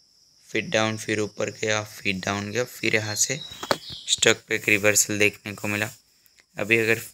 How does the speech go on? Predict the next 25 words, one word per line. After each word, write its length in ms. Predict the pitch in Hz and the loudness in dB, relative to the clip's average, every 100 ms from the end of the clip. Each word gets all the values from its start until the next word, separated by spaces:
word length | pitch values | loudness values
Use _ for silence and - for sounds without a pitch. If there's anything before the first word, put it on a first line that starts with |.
| - - | -14 -10
ए, 320 | 98 113 107 104 | -6 -6 -4 -2
daily 240 | 104 104 | 2 4
time 240 | 113 107 104 | 6 6 4
frame 220 | 113 104 | -2 0
पे 140 | 110 | 0
इसको 280 | 104 - 107 | 0 -2 -2
view 180 | 104 104 | 0 2
करें 200 | 107 107 | 2 2
तो 160 | - | 0
फिफ्टी 560 | 113 - 110 - - 113 - | -6 -8 -10 -12 -8 -6 -2
एक्सपोनेंशियल 960 | 104 - - - 110 107 107 - 117 143 _ _ _ _ _ - | -4 -4 -12 -10 -8 -6 -8 -6 -6 -6 _ _ _ _ _ -10
जो 100 | 107 | -6
moving 360 | 107 107 110 | -4 -4 0
average 360 | 107 104 110 - | 0 0 -2 -4
है, 80 | 110 | -4
इसको 280 | - - 101 | -6 -4 2
break 280 | 104 107 - | 4 4 2
करके 320 | 110 104 110 | -2 0 2
इसके 260 | 110 - 110 | 0 0 -4
ऊपर 200 | - 113 | -2 -4
suspense 600 | - - - 110 107 - | 0 2 2 0 -2 0
कर 200 | 110 107 | 2 2
रहा 280 | 117 113 113 | 2 2 0
है, 140 | 123 143 _ _ _ _ _ _ _ _ _ _ _ _ _ _ _ - | -4 -8 _ _ _ _ _ _ _ _ _ _ _ _ _ _ _ -12
तो 280 | 98 98 | -6 -6